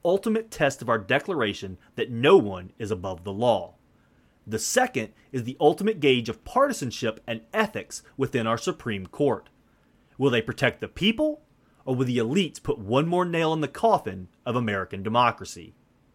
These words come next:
God help it be the former and not the latter. No one is above the law. Thank you for joining me on episode twenty-three of We Don't Talk About P Word.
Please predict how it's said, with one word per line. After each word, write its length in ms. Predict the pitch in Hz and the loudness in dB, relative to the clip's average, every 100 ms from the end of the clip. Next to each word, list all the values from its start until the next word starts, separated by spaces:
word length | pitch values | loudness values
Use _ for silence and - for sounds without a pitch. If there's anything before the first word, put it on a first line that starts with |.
| _ _ _ _ _ _ | _ _ _ _ _ _
God 200 | 110 107 | 0 0
help 300 | 98 135 139 | 2 2 2
it 100 | 151 | 2
be 80 | 135 | 2
the 100 | 156 | 2
former 560 | 156 - 165 117 98 85 _ _ | 0 2 2 2 -2 -10 _ _
and 160 | 131 120 | -4 -4
not 220 | 98 87 | -4 -6
the 80 | 104 | -4
latter. 480 | 107 117 98 82 85 _ _ _ _ _ _ | 2 2 2 -2 -16 _ _ _ _ _ _
No 280 | 107 113 127 | -4 2 4
one 340 | 101 90 87 87 - | 2 -2 -12 -18 -8
is 160 | 113 110 | -4 -2
above 320 | 92 92 85 | -2 -4 -6
the 100 | 95 | -6
law. 420 | 104 98 87 80 _ _ _ _ _ _ _ _ _ _ _ _ _ _ _ _ _ _ _ _ _ _ _ - | -2 -2 -4 -12 _ _ _ _ _ _ _ _ _ _ _ _ _ _ _ _ _ _ _ _ _ _ _ 2
Thank 160 | 160 | 2
you 80 | 214 | 2
for 80 | 269 | 0
joining 280 | 190 156 135 | 4 4 4
me 60 | |
on 140 | 127 127 | 2 4
episode 380 | 135 - 185 - | 2 4 0 0
twenty-three 680 | 196 214 214 139 110 104 - - | -2 -2 -2 -2 0 -2 -6 -8
of 160 | 107 | -2
We 100 | 127 | 2
Don't 180 | 131 131 | 2 2
Talk 220 | 139 123 | 2 2
About 220 | 135 127 - | 4 0 0
P 140 | 110 | -6
Word. 280 | 92 85 | -6 -12